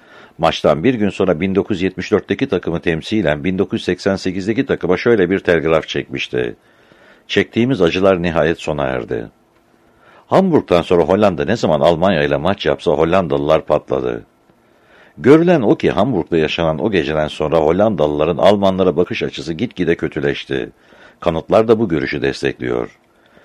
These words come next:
Bin dokuz yüz doksan üçte Hollanda Uluslararası İlişkiler Enstitüsü Klingendahl, Hollandalı gençlerin Almanlara karşı olan tutumları konusunda bir rapor yayınladı. A T ülkelerini duydukları sevgiye göre sıralamaları istenen gençler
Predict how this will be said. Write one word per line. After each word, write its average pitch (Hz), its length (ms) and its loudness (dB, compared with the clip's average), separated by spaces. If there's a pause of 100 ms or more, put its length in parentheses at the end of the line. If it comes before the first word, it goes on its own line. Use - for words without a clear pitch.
(280)
Bin 135 220 0
dokuz 160 260 2
yüz 113 160 0
doksan 78 300 0
üçte 76 260 -2
Hollanda 104 460 2
Uluslararası 95 580 0
İlişkiler 92 440 -2
Enstitüsü 76 600 -6
Klingendahl, 71 840 0 (140)
Hollandalı 143 480 2
gençlerin 80 460 0
Almanlara 85 600 0
karşı 78 320 0
olan 78 160 0
tutumları 87 460 -4
konusunda 80 440 -2
bir 73 160 -2
rapor 76 280 0
yayınladı. 60 680 -6 (640)
A 120 180 4
T 156 220 4
ülkelerini 78 640 0
duydukları 87 460 0
sevgiye 87 460 2
göre 71 240 0
sıralamaları 78 600 0
istenen 71 420 -4
gençler 80 460 0